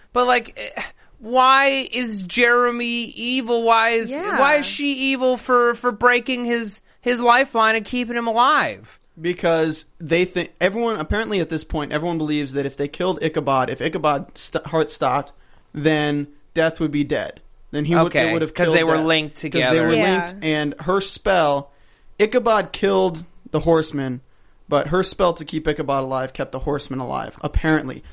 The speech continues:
Speaker 3: That's what I'm taking from this.
Speaker 1: Yeah.
Speaker 2: That makes sense. I, I could,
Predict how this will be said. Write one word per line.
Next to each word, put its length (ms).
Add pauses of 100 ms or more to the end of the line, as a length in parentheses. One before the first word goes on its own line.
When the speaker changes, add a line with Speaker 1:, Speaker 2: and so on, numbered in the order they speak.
(120)
Speaker 3:
That's 360
what 120
I'm 380 (440)
taking 360
from 160
this. 280 (240)
Speaker 1:
Yeah. 100
Speaker 2:
That 100
makes 240
sense. 340
I, 180 (200)
I 60
could, 180